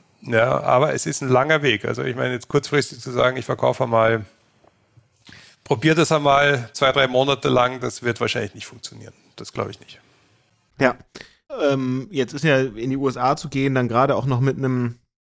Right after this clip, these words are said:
Speaker 2: Produkt, wo es irgendwie auch um,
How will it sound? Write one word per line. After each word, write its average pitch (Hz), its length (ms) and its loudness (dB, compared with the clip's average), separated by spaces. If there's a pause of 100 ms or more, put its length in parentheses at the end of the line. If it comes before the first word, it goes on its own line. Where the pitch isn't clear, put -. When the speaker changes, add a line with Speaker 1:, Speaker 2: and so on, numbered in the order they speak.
(600)
Speaker 2:
Produkt, 143 460 0
wo 131 60 0
es 120 100 -2
irgendwie 127 360 -4
auch 123 260 -2
um, 123 500 -14